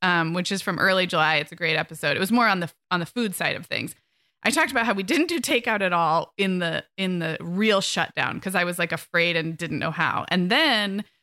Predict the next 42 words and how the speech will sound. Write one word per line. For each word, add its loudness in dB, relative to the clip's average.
from, 0
like, 0
May, 2
end 2
of 0
May 0
until 2
we 0
moved, 0
so, 0
like, 0
you 0
know, 4
the -2
better 2
part 0
of -2
June -2
and 0
the -4
first -4
half -2
of -8
July, 0
um, 2
we 0
did 0
a 2
lot 2
of -8
DoorDash. 0
And 0
we 0
use 0
DoorDash, 0
but -10
there's -4
Grubhub 0
and 0
Uber -2
Eats. -2
And, 0